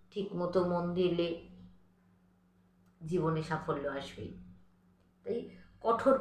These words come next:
পরিশ্রম, অধ্যাবসায়, বিশ্বাস, এগুলো কিন্তু জীবনে খুব দর-, মানে খুবই দরকারি। এগুলো যদি আমরা করতে পারি, বিশ্বাসের সঙ্গে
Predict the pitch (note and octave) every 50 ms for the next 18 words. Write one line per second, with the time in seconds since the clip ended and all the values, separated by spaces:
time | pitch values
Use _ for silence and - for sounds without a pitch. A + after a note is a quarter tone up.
0 | - - G3+ F#3+ G3+ G#3+ G#3+ - - - G#3+ G#3+ G#3 G#3 G#3 - - - - -
1 | - D#3+ F3 F3 E3 E3 G#3+ G3+ F#3+ G3 G3 G3 G3 G3+ F#3+ F#3 F#3 F#3+ - -
2 | - - - - D#3 F#3 F#3+ F#3+ - - G3+ F#3+ F#3 F#3+ F#3+ - - - - -
3 | - - - A#3 A3 A3+ B3+ B3 B3+ B3 A#3+ - G#3+ G3 F#3+ G#3 G3+ F3+ F3 F3+
4 | E3 E3+ E3+ E3 E3 E3 - E3 C3+ A#2 G#2+ - C#3 B2+ - - - - - -
5 | - - D#3+ D3+ C3+ C3 - - - B3 A#3+ A3+ G3+ E3 D#3 C3 C3 C3+ - -
6 | C3 C3 - - - - - - - - - - - - - - - - - -
7 | - - - G3 F#3+ G3+ G3+ G#3+ G#3 G#3 G3+ F#3+ F#3+ G3 F#3+ F#3+ - - - -
8 | - - - - - - - D#3+ E3 F3 F3 F3 F3+ F3+ F3+ - - A3+ A3 A3+
9 | G#3+ G#3+ B3 C4 - - - - - - - - - - - - - D#3 F3+ F3
10 | - - G#3+ G#3+ G#3+ A3+ G#3+ G#3+ - G#3 G3 F#3+ F#3+ G3 G#3 G3 G3+ -